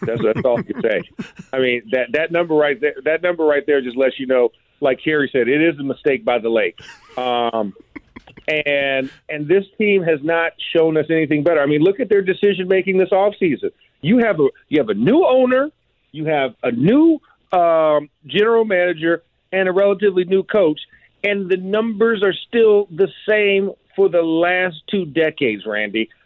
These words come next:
So that just shows you that this team has not figured it out still, even to this day. You have two hundred thirty million dollars that, that, that's sit-, that's sitting over there in, in a glass cage that you can't even use, that you,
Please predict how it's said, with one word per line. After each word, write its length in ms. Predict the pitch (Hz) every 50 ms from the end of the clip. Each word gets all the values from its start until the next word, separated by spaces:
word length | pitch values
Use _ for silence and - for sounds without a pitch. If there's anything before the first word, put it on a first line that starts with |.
| _ - -
So 140 | 196 190
that 160 | 185 202 208 185
just 220 | 220 208 - - -
shows 300 | 202 202 196 190 190 -
you 160 | 185 190 190
that 300 | 175 151 165 147 139 135 - _ _ _ _ _ _ _
this 300 | 143 127 185 208 233 220 - - -
team 340 | 220 214 202 196 196 190 190
has 240 | 156 143 165 151 131
not 560 | 131 131 139 147 156 160 160 160 160 160 - _ _ _ _ _ _ _ _ _ _ _ _ _ -
figured 340 | 202 208 190 160 185 175
it 140 | 170 165 151
out 220 | 165 160 156 151 - - - - _
still, 360 | _ - 180 170 143 135 139 147
even 220 | 156 165 160 151
to 100 | 139 160
this 160 | 147 156 139
day. 140 | 131 156 127
You 200 | 117 135 180 220
have 180 | 214 190 170 -
two 120 | - 220 202
hundred 260 | 196 185 175 165 156
thirty 220 | - 180 175 170
million 300 | 165 170 165 165 156 147
dollars 380 | 147 160 165 165 151 135 127 117 113
that, 180 | 135 131 123 - -
that, 200 | 131 131 123 - _
that's 180 | 160 143 131 - -
sit-, 220 | - 170 165 147 _ -
that's 220 | 147 139 123 -
sitting 220 | - 170 156 151
over 160 | 156 156 147 151
there 200 | 151 151 147 139
in, 220 | - 147 139 131 - -
in 140 | 143 131
a 60 | 127 107
glass 280 | 117 139 143 139 131 - -
cage 380 | - 156 139 117 104 98 - - _ _ _ _ -
that 160 | 143 135 -
you 100 | 175 175
can't 240 | - 180 165 156 160
even 220 | 156 135 135 120
use, 340 | 127 156 170 151 135 127 117
that 200 | 127 117 - -
you, 160 | 165 160 156